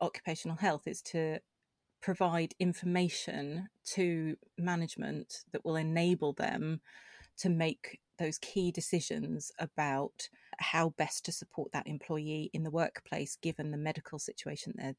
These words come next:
that they're in. So if you're refusing, then that limits the information they have available. The consequence of that, of course, is that if you are refusing to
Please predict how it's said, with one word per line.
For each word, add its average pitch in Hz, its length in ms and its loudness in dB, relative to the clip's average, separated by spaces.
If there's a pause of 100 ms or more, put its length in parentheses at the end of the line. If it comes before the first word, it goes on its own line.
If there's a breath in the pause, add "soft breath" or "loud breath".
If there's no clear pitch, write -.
that 147 100 -6
they're 143 160 0
in. 147 240 2 (380 loud breath)
So 165 340 8
if 180 160 4
you're 185 160 10
refusing, 180 720 4 (500 soft breath)
then 160 340 2 (540)
that - 160 6
limits 170 440 4
the 170 100 4
information 151 460 -2
they 143 80 -2
have 143 180 -2
available. 156 460 -2 (380)
The 185 100 0
consequence - 720 4
of - 80 -4
that, 143 280 -2
of 147 100 -8
course, 156 380 -2
is 151 320 -2
that - 340 -2 (100)
if - 500 0 (160)
you 165 220 -2
are 165 140 2
refusing 175 580 0 (120)
to 156 260 0